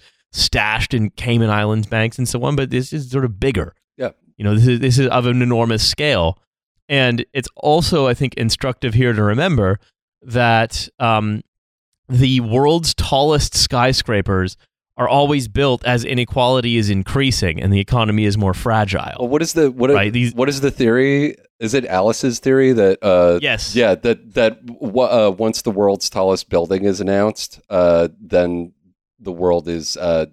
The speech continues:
Speaker 2: inexorably headed for another <laughs> financial collapse?
Speaker 1: <laughs> Yeah, because that, what, what that really means is that, is that, is that money is stupid,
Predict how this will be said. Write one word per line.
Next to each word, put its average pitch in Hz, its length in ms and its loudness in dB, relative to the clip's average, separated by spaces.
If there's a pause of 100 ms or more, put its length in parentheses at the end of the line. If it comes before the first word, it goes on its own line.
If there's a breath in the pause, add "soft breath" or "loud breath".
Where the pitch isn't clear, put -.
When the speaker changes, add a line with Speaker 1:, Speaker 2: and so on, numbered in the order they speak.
(480)
Speaker 2:
inexorably 95 720 -6
headed 80 340 -4
for 82 220 -6
another 80 260 -2
<laughs> - 0 -
financial 82 600 -2
collapse? 78 640 -8 (200)
Speaker 1:
<laughs> - 1000 -14 (120)
Yeah, 277 580 -2
because 240 340 -2
that, 226 240 -2
what, 185 220 0
what 196 280 0
that 226 160 -2
really 190 300 2
means 165 360 2
is 135 200 0
that, 135 260 2 (540)
is 156 140 0
that, 151 300 -2
is 156 220 0
that 160 220 0
money 151 420 0
is 156 100 2
stupid, - 600 -2